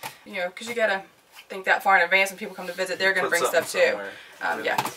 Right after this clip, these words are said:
Speaker 1: And then we have another strip outlet that runs on the D C back here, so we can plug our iron into this outlet, and I'm going down the road if you need to. <laughs>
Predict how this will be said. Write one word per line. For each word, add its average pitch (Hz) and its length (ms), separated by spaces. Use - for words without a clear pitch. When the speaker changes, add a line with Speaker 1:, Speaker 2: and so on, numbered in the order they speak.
Speaker 1:
And 208 100
then 208 320
we 220 100
have 202 180
another 202 340
strip 196 280
outlet 190 320
that 180 180
runs 185 240
on 180 420
the 185 80
D 185 200
C 196 260
back 180 300
here, 190 300
so 190 120
we 190 100
can 190 160
plug 185 220
our 190 120
iron 185 280
into 180 340
this 196 220
outlet, 180 480
and 185 260
I'm 190 220
going 185 240
down 190 140
the 202 60
road 196 180
if 214 100
you 226 60
need 262 140
to. 208 160
<laughs> 254 500